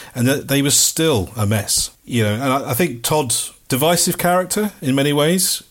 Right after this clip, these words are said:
uh, in terms of his personality, but you can't, you can't take away what he achieved in terms of putting the right people in place and giving them the space to do what they had to do and protecting them from the politics that de Montezemolo would stir.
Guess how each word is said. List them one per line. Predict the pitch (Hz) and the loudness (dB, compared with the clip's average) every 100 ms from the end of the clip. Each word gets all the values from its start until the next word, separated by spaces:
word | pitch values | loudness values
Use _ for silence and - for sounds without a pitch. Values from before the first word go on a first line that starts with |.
| - | -10
uh, | |
in | 143 143 135 120 | -8 -4 -4 0
terms | 139 123 | 0 2
of | |
his | 120 | 2
personality, | 120 131 120 127 135 131 160 | 2 2 2 0 0 0 -2
but | 151 - - - - | -2 -4 -6 -20 -8
you | 151 | -6
can't, | - 190 160 - - - - _ _ _ _ _ _ | -2 0 0 -2 -4 -6 -16 _ _ _ _ _ _
you | 120 | -6
can't | 180 151 | -2 -2
take | 123 127 | 0 0
away | 117 113 107 | 2 2 2
what | 113 107 | 2 0
he | 107 | 0
achieved | - 123 107 95 | 0 0 0 0
in | 101 | -4
terms | 120 110 101 | 0 0 -2
of | 98 | -4
putting | 147 139 | -2 0
the | 120 | 2
right | 135 147 | 0 0
people | - 120 110 | -2 -2 -2
in | 101 | -2
place | 110 98 - - - - | -2 0 -2 -6 -12 -4
and | 113 | 0
giving | 143 147 | 0 2
them | 131 | 2
the | 120 | 2
space | - - 135 110 - | 2 2 0 0 -2
to | 113 | 0
do | 113 | 0
what | 107 110 | -2 -2
they | 107 | -2
had | 113 | -2
to | 113 | -4
do | - 107 90 - _ - - - - | -2 -2 -2 -8 _ -20 -20 -16 -4
and | 110 104 | -2 -2
protecting | - 117 156 - 127 | -4 -2 -2 -2 -2
them | 107 101 | 0 0
from | - 107 104 95 - _ - | 0 0 0 -4 -10 _ -12
the | 104 | -4
politics | 131 117 113 104 - | 0 0 0 -2 -2
that | 101 | -2
de | 104 | 0
Montezemolo | 107 - 110 107 92 | 0 0 0 0 0
would | 90 90 | 0 -2
stir. | - 92 92 | 0 0 -2